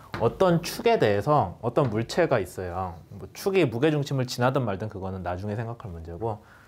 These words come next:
그러면 각 지점들이 있잖아요. 각 지점이 어떤 중심축, 여러분들이 임의로 정한 중심축에서 얼만큼 떨어져 있냐.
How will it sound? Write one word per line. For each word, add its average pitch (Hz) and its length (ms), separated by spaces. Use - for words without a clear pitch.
그러면 139 560
각 - 320
지점들이 165 540
있잖아요. 120 460
각 - 220
지점이 151 640
어떤 147 340
중심축, 143 720
여러분들이 127 500
임의로 113 440
정한 107 440
중심축에서 143 720
얼만큼 156 500
떨어져 160 340
있냐. 98 320